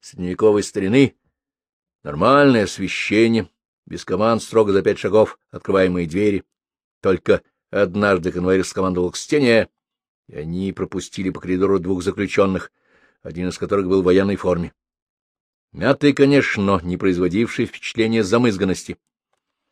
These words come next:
На одном из переходов Слащев не заметил выбоины в полу и споткнулся. Конвоир бросился к нему и вместо, чтобы врезать сапогом по копчику, поддержал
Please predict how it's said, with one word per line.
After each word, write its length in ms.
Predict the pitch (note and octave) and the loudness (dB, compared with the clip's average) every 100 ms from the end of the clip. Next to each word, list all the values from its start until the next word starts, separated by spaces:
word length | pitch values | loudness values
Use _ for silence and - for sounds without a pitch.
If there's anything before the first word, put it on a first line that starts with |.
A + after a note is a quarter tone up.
| _ _ _ _ _ | _ _ _ _ _
На 200 | - F#2+ | -2 0
одном 380 | G#2 C#3+ F3 E3 | 0 2 4 2
из 160 | C#3+ | 0
переходов 680 | - D3 D3 C#3 F3+ E3 C#3+ | 0 2 2 2 0 2 0
Слащев 580 | - C#3 A#2+ - D3+ D3 | 0 0 0 0 0 0
не 120 | C3+ | -2
заметил 500 | A#2+ B2 C3+ - A2+ | -2 0 -2 0 -2
выбоины 560 | G2 C3+ E3+ G2+ F#2 F2+ | 0 2 2 4 2 0
в 80 | E2 | -2
полу 240 | F2+ F2+ | -2 0
и 40 | F2+ | -2
споткнулся. 600 | - F#2 F#2 E2+ - - _ _ _ _ _ _ _ _ _ _ _ _ _ _ | -4 -4 -4 -4 -6 -18 _ _ _ _ _ _ _ _ _ _ _ _ _ _
Конвоир 380 | - E2+ F2+ E2+ | -12 -2 0 0
бросился 640 | D#2+ F#2 B2 - A#2 - | 0 4 4 4 -4 -4
к 80 | F#2 | -8
нему 180 | G2+ F#2+ | -4 -2
и 40 | |
вместо, 340 | G2 G2 - F#2+ | 0 -2 -2 -4
чтобы 220 | G2 F#2 | 0 0
врезать 360 | F#2+ G2+ F#2 | 4 2 0
сапогом 360 | - - F#2 G2 | -6 -4 0 0
по 140 | G#2 | 0
копчику, 500 | F#2 B2+ - - - | 2 0 0 -8 -8
поддержал 580 | - F2+ G#2 F2+ G2 F2 | -8 0 0 4 4 2